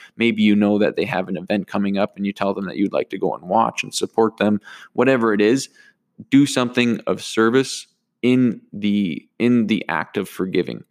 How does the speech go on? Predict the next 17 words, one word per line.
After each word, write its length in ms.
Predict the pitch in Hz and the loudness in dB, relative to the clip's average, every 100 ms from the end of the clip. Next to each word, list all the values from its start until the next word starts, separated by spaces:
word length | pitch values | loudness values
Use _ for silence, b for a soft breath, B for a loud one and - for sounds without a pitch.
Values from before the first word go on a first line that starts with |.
| b b | b b
And 200 | - 107 | -4 -2
this 160 | 113 113 | 0 0
is 120 | 117 | 0
going 280 | 107 110 107 | 2 2 0
to 120 | 104 | -4
solidify 760 | - - 104 98 - 80 78 58 - | -8 -2 0 -2 -4 -4 -4 -8 -6
your 240 | 101 - | -4 -2
actual 560 | 69 71 - 85 67 - | -4 -6 -6 -6 -6 -12
forgiveness 640 | - 95 98 107 104 - | -10 -2 0 2 -2 -8
to 300 | - - 131 | -10 -2 0
them. 240 | 120 - - | 0 -4 -8
This 160 | - | -8
is 100 | 104 | -6
going 220 | 101 101 92 | -2 -2 -2
to 60 | |
help 340 | - 107 107 - | -2 -2 -2 -2
you 220 | 95 | -2